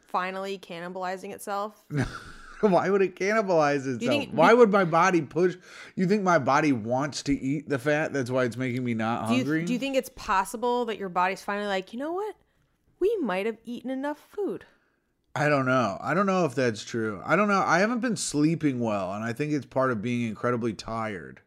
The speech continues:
Speaker 1: Maybe you have Lyme disease.
Speaker 2: <laughs> Dude, does that keep you from? Oh, dude, I saw a fucking thing. This guy, I saw a TikTok.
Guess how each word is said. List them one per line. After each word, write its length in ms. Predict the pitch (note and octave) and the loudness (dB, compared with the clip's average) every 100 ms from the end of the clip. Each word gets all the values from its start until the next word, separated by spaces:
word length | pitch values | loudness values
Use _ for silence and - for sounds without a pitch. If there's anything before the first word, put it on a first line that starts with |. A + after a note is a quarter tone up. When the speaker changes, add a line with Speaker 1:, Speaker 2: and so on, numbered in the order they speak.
| _ _ _ _ _ _ _ _ _ _ _ _ _ _ - | _ _ _ _ _ _ _ _ _ _ _ _ _ _ -18
Speaker 1:
Maybe 360 | F3 A3+ C4 | -6 -2 2
you 60 | F4 | 0
have 120 | A3 | 0
Lyme 600 | F3 E3+ D#3+ G3 A3 A3+ | -4 -4 -2 0 -2 -2
disease. 720 | F#3+ E3+ F3 E3 E3+ F#3+ - A2 G2+ - - | -6 -10 -10 -10 -10 -12 -16 -12 -10 -12 -14
Speaker 2:
<laughs> 340 | - - D#3+ | -20 -10 -2
Dude, 240 | C3+ D3 | 2 4
does 140 | C#3+ C3 | 4 2
that 200 | C#3 B2 | 2 0
keep 140 | D3+ | -4
you 80 | C#3 | -4
from? 180 | C3 C#3+ - | -6 -8 2
Oh, 220 | F#3 D#3 | 6 6
dude, 360 | C3 F#3+ F3+ D3 C#3 | 6 8 8 8 4
I 180 | E3 | 4
saw 280 | F#3 G#3+ G3 | 4 2 2
a 40 | F3 | 0
fucking 500 | F#3 F3 F3 D#3+ C3+ | -2 -2 0 -2 0
thing. 440 | D3 D#3 F3+ F#3 - - - - | -2 0 -4 -6 -12 -20 -20 -8
This 240 | - F3 F3 | 4 6 6
guy, 240 | D#3+ D3+ | 4 2
I 20 | C#3 | 2
saw 180 | D#3+ | 0
a 40 | C#3 | 0
TikTok. 840 | - E3+ D#3+ - B2 A2+ A#2+ - | -2 -6 -4 -4 -4 -6 -10 -16